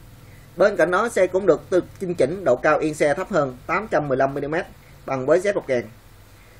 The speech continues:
Trang bị hệ thống điện mới như E M U, kiểm soát traction control, phanh M S tốt hơn, bộ E Q được tinh chỉnh cho phù hợp với khối động cơ một nghìn không trăm bốn mươi ba C C, đạt tiêu chuẩn khí thải Euro bốn. Theo đó, Kawasaki được biết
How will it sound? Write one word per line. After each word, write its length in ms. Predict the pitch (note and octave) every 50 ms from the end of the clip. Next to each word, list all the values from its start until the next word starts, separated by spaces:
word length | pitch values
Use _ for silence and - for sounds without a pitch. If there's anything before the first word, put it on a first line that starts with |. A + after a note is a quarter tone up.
| - - -
Trang 220 | - G3+ G#3 G#3 F#3
bị 220 | D#3 C#3 D3 D#3 D3+
hệ 160 | D3+ C3 D3+
thống 320 | D#3 - G3+ G3+ A#3 B3 G3
điện 200 | C3+ C3 C#3 E3
mới 200 | E3+ F#3 A3 A3
như 240 | G3+ F#3 E3+ D3+ - - - - -
E 180 | - F3 E3+ D#3+
M 60 | D#3
U, 220 | D#3 D#3 D3+ C#3 C#3 - - - - - - - - -
kiểm 160 | - C#3+ D3 F3
soát 200 | - A3+ A3+ A3+ - -
traction 320 | F3+ E3 D#3 - D#3 C3+ C3
control, 340 | C3+ B2+ B2+ D#3+ D3+ C#3+ C3+ C#3 C#3+ - - - - - - - - - - - - - - - - - - -
phanh 180 | - F#3 F3 E3+ -
M 120 | E3 D#3+
S 200 | D#3 D3 - -
tốt 160 | A3 A3 -
hơn, 220 | F#3+ D#3+ D3+ C#3+ C#3 - - - - -
bộ 200 | - B2 C3+ - -
E 80 | D#3+ E3+
Q 260 | D#3+ D#3+ E3+ E3 D#3
được 180 | C3+ B2+ B2
tinh 200 | - E3+ D3+ D3
chỉnh 240 | - C3 A#2 - F#3
cho 80 | - -
phù 180 | - C#3 B2 A#2+
hợp 180 | A#2+ A2+ A2+ -
với 120 | E3 F#3
khối 200 | - - F#3 F#3 D3+
động 140 | B2 B2+ C3+
cơ 260 | - C#3+ C#3 C3 B2 A#2+ - -
một 160 | - - -
nghìn 140 | C3+ A#2+ A#2
không 180 | - D3+ C3+ C3+
trăm 200 | - C#3+ C3 B2+
bốn 160 | C#3+ D#3+ F3
mươi 100 | D#3+ C3+
ba 120 | B2 -
C 40 | B2+
C, 60 | - C#3+ C3 A#2+ A2+ - - - - - - - - -
đạt 160 | C#3 B2+ -
tiêu 120 | - E3+ D#3
chuẩn 200 | - C3 C3 D#3
khí 100 | - F#3+
thải 140 | D3+ C#3 C#3+
Euro 180 | D3+ D3 C#3+
bốn. 180 | C#3+ D3+ - - - - - - - - - - - - - - - - - - - -
Theo 100 | - G#3
đó, 100 | G#3 A3+ A3+ -
Kawasaki 440 | A3 G#3 G3+ G#3 F3+ - F#3+ F3+ E3
được 120 | D3+ D3+
biết 180 | F#3 G#3+ A#3+